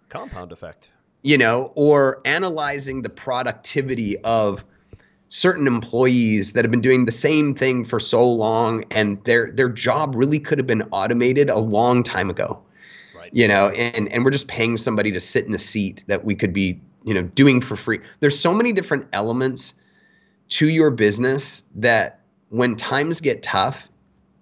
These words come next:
Speaker 2: your perspective, if you shift it and you go, "How do we use this time to get more durable, more efficient, more profitable?"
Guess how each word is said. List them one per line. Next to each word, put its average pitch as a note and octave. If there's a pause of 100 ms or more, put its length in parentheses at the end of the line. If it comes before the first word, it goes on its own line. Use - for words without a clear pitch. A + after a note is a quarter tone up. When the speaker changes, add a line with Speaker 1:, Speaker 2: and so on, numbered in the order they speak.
Speaker 2:
your B2
perspective, A2+
if G#2
you A2+
shift -
it - (560)
and A#2
you A#2+
go, A#2
"How C3
do E3+
we F3
use C3
this A#2
time A#2+
to C3
get G#2+ (360)
more A#2
durable, G#2+
more A#2
efficient, F#2+ (640)
more C3+
profitable?" G2